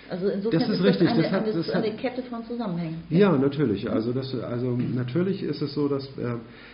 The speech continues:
Speaker 2: dass es auch, äh, <laughs> dass divinatorische Praktiken auch, ähm, Symbole verwendet haben. Symbole für, ähm, für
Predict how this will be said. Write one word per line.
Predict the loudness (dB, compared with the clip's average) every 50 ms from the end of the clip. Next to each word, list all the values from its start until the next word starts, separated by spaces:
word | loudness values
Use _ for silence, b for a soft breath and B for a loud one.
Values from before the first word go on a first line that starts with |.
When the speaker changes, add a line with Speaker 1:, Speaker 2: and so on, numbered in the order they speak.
| B B
Speaker 2:
dass | -6 -4 -4 -4
es | -6 -8 -8 -8
auch, | -6 -4 -2 -2 -2 -4 -8 -14 -16 -12 -8
äh, | -6 -4 -2 -2 -2 -4 -6 -8 -12 -18 -20 -20 -20 -20 -20 -20 -20 -20 -20 -20 -16 -12 -12 -8 -2 0 0 0 0
<laughs> | -2
dass | -4 -6 0
divinatorische | 2 4 4 6 4 2 2 0 0 -2 0 0 0 -2 -2 -4 -8
Praktiken | -8 -8 -8 -8 -8 -6 -4 -4 -4 -4 -4 -4 -4 -4 -4 -4
auch, | -2 0 0 0 -2 -4 -8 B B B B B B B B B B B B B B -16 -8 -6
ähm, | -4 -2 0 0 0 -2 -4 -6 -8 -10 -10 -2
Symbole | 0 2 2 4 4 6 6 6 6 4 2
verwendet | 0 -4 -6 -4 -4 -4 -4 -4 -4 -6 -8 -10
haben. | -12 -12 -12 -12 -12 -14 -16 -16 -18 -10 -6
Symbole | -4 -2 2 4 4 6 6 6 6 4 4 2 0 -4 -6 -6
für, | -2 0 2 2 2 2 2 2 0 0 -2 -6 -8 -8 -6
ähm, | -4 -2 0 0 0 -2 -4 -6 -8 -10 -12 -8
für | -4 -4 -2 -2 -2 -2